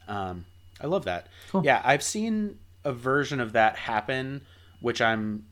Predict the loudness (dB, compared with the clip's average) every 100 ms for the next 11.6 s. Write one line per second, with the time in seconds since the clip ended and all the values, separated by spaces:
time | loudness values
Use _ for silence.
0 | -20 -20 -8 0 0 2 -2 -4 -10 -20
1 | -20 -6 -2 0 -2 -4 -8 -14 -20 _
2 | -4 0 2 0 -4 -6 -12 -16 -4 -2
3 | -2 -2 -4 -2 -4 -2 -2 -4 -4 -4
4 | -6 -8 -20 -20 -20 -20 -12 0 2 4
5 | 0 -4 -4 -4 -2 0 2 4 2 2
6 | -2 -6 -4 -4 -2 -2 -4 -8 -16 -4
7 | -2 4 4 4 4 2 2 -2 0 0
8 | 0 -4 -6 -4 -2 -4 -2 0 0 0
9 | 0 -2 -2 -4 -2 -2 -2 0 0 0
10 | -6 -4 2 6 6 4 -2 0 -2 0
11 | 0 2 2 0 -2